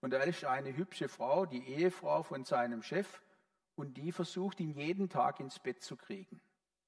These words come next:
Und dieser Josef, er lebt wahrhaftig, er lebt ehrlich, er möchte keine Sünde tun vor seinem Gott.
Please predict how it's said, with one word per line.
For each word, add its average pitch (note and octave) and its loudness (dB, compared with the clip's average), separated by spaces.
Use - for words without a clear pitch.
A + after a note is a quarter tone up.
Und C#3+ -8
dieser D3 2
Josef, F#3+ -2
er C#3 2
lebt C3+ -2
wahrhaftig, B2+ -4
er C3 2
lebt C#3+ -6
ehrlich, C3+ 0
er B2 -4
möchte C3+ -6
keine E3 0
Sünde D#3+ -4
tun C#3 -8
vor B2+ -2
seinem A#2 0
Gott. - -10